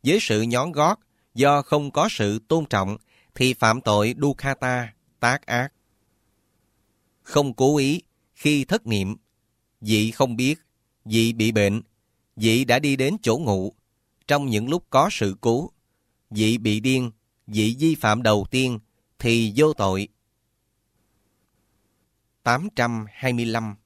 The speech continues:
Duyên khởi ở thành Savatthi. Vào lúc bấy giờ, các tỳ khưu nhóm luật sư ngồi ôm đầu gối ở nơi xóm nhà. Dân chúng phàn nàn, phê phán, chê bai rằng:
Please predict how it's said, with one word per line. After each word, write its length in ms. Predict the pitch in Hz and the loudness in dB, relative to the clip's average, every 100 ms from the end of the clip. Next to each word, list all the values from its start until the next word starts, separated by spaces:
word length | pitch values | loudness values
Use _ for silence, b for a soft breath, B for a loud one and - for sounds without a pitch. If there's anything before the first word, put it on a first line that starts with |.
| _ _ _ _ _ _ _ _ _ _ _ _ 123 | _ _ _ _ _ _ _ _ _ _ _ _ 0
Duyên 260 | 143 160 | 0 0
khởi 340 | 147 107 107 143 | 0 2 2 0
ở 120 | 127 | -2
thành 300 | - 110 98 92 | -2 -4 -4 -6
Savatthi. 720 | - 135 131 127 - 123 110 _ _ _ _ _ _ _ _ _ | -2 0 0 -2 -2 -2 -4 _ _ _ _ _ _ _ _ _
Vào 220 | 113 120 | 0 2
lúc 200 | 120 - | 2 -2
bấy 160 | 156 214 | 0 0
giờ, 300 | 127 107 101 - _ _ - | 0 0 0 -6 _ _ -2
các 200 | 214 - | -2 0
tỳ 180 | 120 | -2
khưu 280 | 110 151 151 | -2 -2 0
nhóm 240 | 143 151 226 | 0 -2 0
luật 160 | 110 | -2
sư 360 | - 151 151 139 110 | -2 -4 -2 -2 -6
ngồi 300 | 107 117 113 | -2 0 0
ôm 280 | - 139 143 | 0 -2 0
đầu 180 | 110 101 | 0 0
gối 360 | 101 120 196 - | 2 2 2 -2
ở 120 | 107 | -4
nơi 240 | 131 135 127 | -2 -2 -2
xóm 300 | - 143 214 | -2 -2 0
nhà. 340 | 110 95 90 _ _ _ _ _ _ _ _ _ _ | -2 -2 -6 _ _ _ _ _ _ _ _ _ _
Dân 220 | 113 135 | -2 0
chúng 300 | 117 139 196 214 | 0 0 -2 -4
phàn 280 | 117 107 | -4 -2
nàn, 320 | 104 104 95 92 _ _ | 0 -2 -2 -10 _ _
phê 200 | - 135 117 | -2 -2 0
phán, 300 | 120 135 214 _ _ | -2 -2 -8 _ _
chê 200 | - 147 | -2 0
bai 200 | 139 139 | 2 -2
rằng: 280 | 127 113 92 | -2 -4 -4